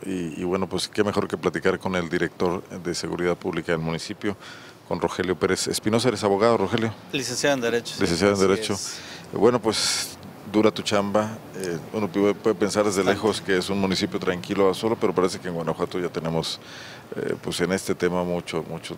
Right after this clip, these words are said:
Speaker 1: mucha tarea pendiente por realizar, ¿no?
Speaker 2: Así es, sí, bastante fuerte el trabajo que hay que hacer en el tema de seguridad pública. Nosotros, desde que el presidente, el licenciado Samuel Amezola, nos hizo favor de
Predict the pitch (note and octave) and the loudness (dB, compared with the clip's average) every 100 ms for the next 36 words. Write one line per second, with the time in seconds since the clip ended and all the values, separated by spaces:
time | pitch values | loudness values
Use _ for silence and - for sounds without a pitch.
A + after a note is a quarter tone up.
0 | - E2+ E2+ F2 E2 D#2+ - D#2 D#2 D2+ | -12 -12 -8 -6 0 0 0 -6 -6 -10
1 | - D2+ C#2+ D2 - C#2+ - - D3 - | -8 -6 -6 -6 -8 -10 -10 -2 0 4
2 | C#3 C#3 C3+ D3 D#3+ D3 C3 B2 D3 C#3+ | 4 4 2 2 4 4 2 2 2 2
3 | C3+ C3 C#3 D3 A#2 A#2 C3+ C3+ A#2+ A#2 | 2 4 2 0 2 4 4 2 0 2
4 | A2 B2 C#3 - C3+ B2 A2+ G#2+ A#2+ B2 | 2 2 0 2 2 2 0 0 2 2
5 | A2+ - A2 A2+ A#2+ C3 B2+ C3 - E3 | 2 0 0 2 2 2 -2 -2 -6 -10
6 | - - - - - - - C3+ B2+ C3+ | -14 -14 -14 -16 -18 -16 -4 -2 2 2
7 | A2+ G#2+ G#2+ G#2 A2+ A2 G#2+ - G#2+ B2 | 4 4 2 2 2 2 0 -4 -4 0
8 | B2 B2 C3 A2 G#2 A#2+ B2+ A#2 B2+ A2+ | 0 0 -2 -2 0 0 2 2 2 2
9 | A2 A#2+ A2+ G2+ G2 B2 - A#2+ G#2+ G#2+ | 2 2 2 0 -2 -2 0 0 4 4
10 | A2 A#2 | 6 2